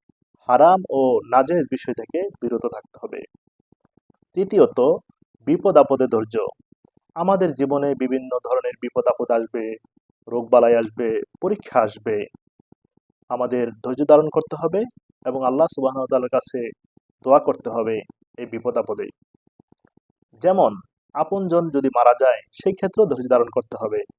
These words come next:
আল্লাহ রাসূল সাল্লাল্লাহু আলাইহি সাল্লাম বলেছেন, যখন কোনো বান্দার প্রিয় সন্তান মারা যায়,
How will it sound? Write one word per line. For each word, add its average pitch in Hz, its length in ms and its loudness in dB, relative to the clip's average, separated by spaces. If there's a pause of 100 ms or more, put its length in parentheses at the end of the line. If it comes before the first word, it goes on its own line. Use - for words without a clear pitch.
(720)
আল্লাহ 123 160 0
রাসূল 131 220 -2
সাল্লাল্লাহু 135 300 2
আলাইহি 143 160 -4
সাল্লাম 151 240 2
বলেছেন, 165 340 0 (920)
যখন 151 320 -2
কোনো 127 180 0
বান্দার 123 420 6 (1040)
প্রিয় 135 160 -2
সন্তান 131 460 0
মারা 147 260 2
যায়, 120 160 2